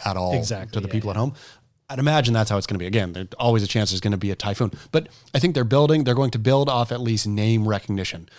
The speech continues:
Speaker 1: I don't think Elo necessarily cares. I think we think, "Oh, it's gonna be the death, right? Right there." Like, people are gonna see what it actually is, and they're gonna tune out. I don't think Elo cares.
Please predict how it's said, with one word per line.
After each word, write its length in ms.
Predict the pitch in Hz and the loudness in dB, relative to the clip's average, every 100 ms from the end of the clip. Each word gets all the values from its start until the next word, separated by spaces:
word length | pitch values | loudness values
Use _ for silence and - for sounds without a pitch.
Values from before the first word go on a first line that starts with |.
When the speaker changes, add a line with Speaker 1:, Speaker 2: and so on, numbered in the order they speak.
| - | -6
Speaker 1:
I 40 | 117 | -2
don't 120 | 117 | -2
think 120 | 110 | 0
Elo 160 | 117 117 | 0 2
necessarily 380 | 110 104 110 104 | 2 0 -2 -4
cares. 260 | - 98 95 | -4 -6 -4
I 40 | |
think 200 | 110 104 - - - _ - | -6 -6 -10 -20 -20 _ -4
we 340 | 127 139 151 | 2 6 6
think, 320 | 147 113 104 - - | 4 2 0 -4 -6
"Oh, 140 | 117 | -2
it's 120 | 120 - | 0 2
gonna 140 | 147 | 2
be 80 | 120 | 2
the 80 | 98 | 0
death, 400 | 98 113 90 - | 0 -2 -2 -6
right? 260 | 98 101 - | -6 -6 -8
Right 320 | 123 113 107 | -2 -2 2
there." 280 | 123 110 101 | 4 4 2
Like, 160 | 101 127 | 0 0
people 160 | 127 | 0
are 40 | 113 | 0
gonna 120 | 101 | 0
see 160 | - | 0
what 120 | 117 104 | 0 0
it 60 | |
actually 420 | 98 107 - 98 95 | -2 -4 -4 -6 -2
is, 200 | 107 123 | 0 0
and 60 | |
they're 80 | 110 | 0
gonna 140 | 98 87 | -4 -6
tune 260 | - 110 | -2 2
out. 240 | 107 90 - | 0 -2 -10
I 220 | - - | -20 -8
don't 140 | 98 | -6
think 120 | 113 101 | -6 -4
Elo 180 | 95 87 | -4 -4
cares. 260 | 107 110 | -2 -2